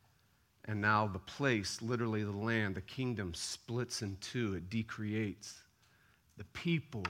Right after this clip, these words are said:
literally split in two. They decreate into ten tribes and two tribes.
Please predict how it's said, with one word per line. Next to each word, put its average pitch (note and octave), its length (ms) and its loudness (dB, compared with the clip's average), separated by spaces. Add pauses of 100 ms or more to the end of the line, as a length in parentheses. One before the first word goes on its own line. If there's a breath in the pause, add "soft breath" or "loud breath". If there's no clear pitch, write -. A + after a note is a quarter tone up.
(440 loud breath)
literally B2 640 0
split - 640 -2
in F#2+ 160 -4
two. C3 380 0
They G2 180 0 (140)
decreate A#2+ 720 0
into G2 220 -8 (100)
ten B2 240 -4
tribes A2 480 -4
and F#2 160 -6
two A#2 220 -2
tribes. - 720 -8